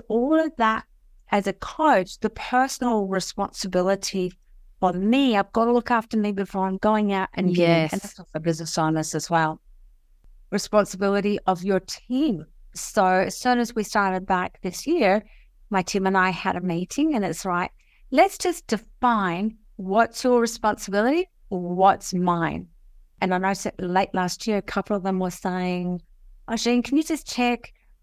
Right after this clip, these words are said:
Speaker 1: To do, is this the right thing?" Now, they've been doing it for four years. Don't ask me to check. It's your responsibility. Check, double check. Get one of the other team members to check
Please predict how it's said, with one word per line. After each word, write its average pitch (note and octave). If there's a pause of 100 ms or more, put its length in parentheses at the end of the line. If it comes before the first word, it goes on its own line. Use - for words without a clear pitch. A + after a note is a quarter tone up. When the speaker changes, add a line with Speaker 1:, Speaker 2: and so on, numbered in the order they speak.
Speaker 1:
To C4
do, C4+
is B3
this D#4+
the D4
right C4+
thing?" C4+ (160)
Now, B3+
they've D#4
been F#4
doing G#4
it B3+
for C#4+
four D4+
years. D#4 (880)
Don't A3+
ask D4
me C4+
to A#3
check. A3 (440)
It's F3+
your F3+
responsibility. A3 (360)
Check, D4
double G#3+
check. D#4+ (200)
Get A3
one A3+
of A3
the A3
other B3+
team A#3+
members G3+
to E3+
check C4+